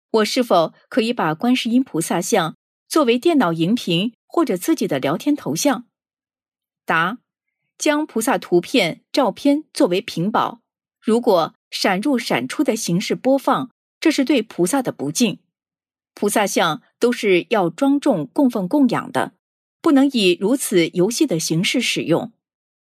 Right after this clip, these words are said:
电脑上的各类图片都是以虚拟形式存在的，因此菩萨的图片在电脑中是无法真正开光，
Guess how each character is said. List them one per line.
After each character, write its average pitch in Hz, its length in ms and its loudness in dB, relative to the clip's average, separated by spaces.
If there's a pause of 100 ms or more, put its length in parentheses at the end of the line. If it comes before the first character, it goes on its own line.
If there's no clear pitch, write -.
(460)
电 277 160 2
脑 202 160 2
上 220 240 0
的 180 200 2
各 226 160 0
类 170 160 0
图 165 200 -2
片 - 380 -2 (400)
都 277 140 4
是 233 400 2
以 185 200 0
虚 302 220 0
拟 214 160 0
形 165 280 -2
式 247 200 0
存 143 260 -6
在 233 280 -2
的， 139 200 -6 (600)
因 277 180 4
此 196 340 2 (200)
菩 226 180 0
萨 269 160 2
的 185 140 2
图 170 200 -2
片 160 400 -2 (180)
在 208 180 0
电 254 180 2
脑 139 160 -2
中 233 320 -2 (220)
是 262 280 2
无 233 240 -2
法 160 280 -2
真 269 260 2
正 202 200 -2
开 240 260 -4
光， 262 260 0